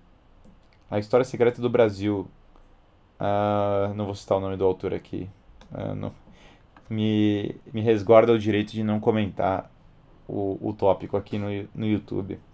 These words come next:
Outra obra que retrata bem com essa estrutura da educação moderna é o conto de Leão Barreto, O Homem que Sabia Javanês. Com certeza, com certeza. Tudo a ver com o que eu tô falando. Então,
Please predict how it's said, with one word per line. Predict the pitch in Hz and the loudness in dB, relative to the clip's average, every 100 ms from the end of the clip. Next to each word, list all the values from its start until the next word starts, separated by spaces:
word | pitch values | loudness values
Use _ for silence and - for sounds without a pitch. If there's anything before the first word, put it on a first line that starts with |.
| - - - - - | -20 -20 -20 -20 -4
Outra | 123 143 | 4 6
obra | 143 151 | 6 6
que | |
retrata | 143 135 139 143 | 2 4 4 4
bem | 117 117 135 | 2 0 -2
com | - 123 120 - | -6 -2 -2 -4
essa | 113 - | -10 -8
estrutura | - 113 | -6 -4
da | 117 | -4
educação | 110 113 117 | -4 -2 -2
moderna | 107 113 123 131 - - | 0 0 0 -4 -10 -2
é | 117 | 0
o | 113 | 0
conto | 117 110 110 | -2 -6 -6
de | |
Leão | 107 107 | -4 0
Barreto, | 131 120 117 | 0 0 0
O | |
Homem | 113 113 | 0 -2
que | |
Sabia | 113 107 | -4 -2
Javanês. | 107 113 98 87 | -2 -4 -6 -8
Com | - | -8
certeza, | - 107 - 98 - - | -10 -12 -14 -14 -16 -16
com | 95 | -14
certeza. | - - - - - - - - - - - - - | -14 -14 -16 -18 -20 -20 -20 -20 -20 -20 -20 -20 -12
Tudo | 113 110 | -2 0
a | |
ver | 101 | 0
com | 104 | -4
o | |
que | 104 | -4
eu | 104 | -4
tô | |
falando. | - 104 101 - - - - - - - - - - - - - - - - - - - - - - - - - - - - - - - | -4 -6 -10 -14 -20 -20 -20 -20 -20 -20 -20 -20 -20 -20 -20 -20 -20 -20 -20 -20 -20 -20 -20 -20 -20 -20 -20 -20 -20 -20 -20 -20 -20 -4
Então, | 156 147 196 254 135 | -2 2 6 6 4